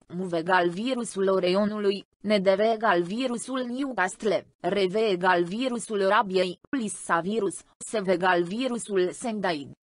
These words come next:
S V egal virus simian, V S V egal virusul stomatitei vesiculare,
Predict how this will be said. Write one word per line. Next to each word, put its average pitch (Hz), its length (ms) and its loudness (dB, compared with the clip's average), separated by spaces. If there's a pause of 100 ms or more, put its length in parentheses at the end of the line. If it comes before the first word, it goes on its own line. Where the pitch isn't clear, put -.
(120)
S - 60 -8
V 202 160 4
egal 180 520 2
virus 175 320 0
simian, 262 680 0 (180)
V 190 200 -2
S 202 200 2
V 202 40 -4
egal 185 460 4
virusul 220 600 0
stomatitei 185 880 0
vesiculare, 202 600 0